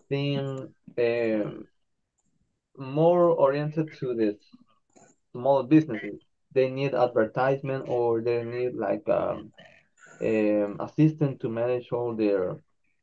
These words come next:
uh, small, um, processes because maybe the w-, the lot for clients is not that big. So I think we, we can, I can, uh, manage or handle,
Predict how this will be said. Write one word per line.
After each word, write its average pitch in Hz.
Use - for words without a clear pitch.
uh, 127
small, 123
um, 104
processes 151
because -
maybe 120
the 107
w-, 113
the 110
lot 117
for 110
clients 147
is -
not 123
that 117
big. 156
So 131
I 131
think 151
we, 127
we 123
can, 123
I 123
can, 107
uh, 107
manage 135
or 120
handle, 131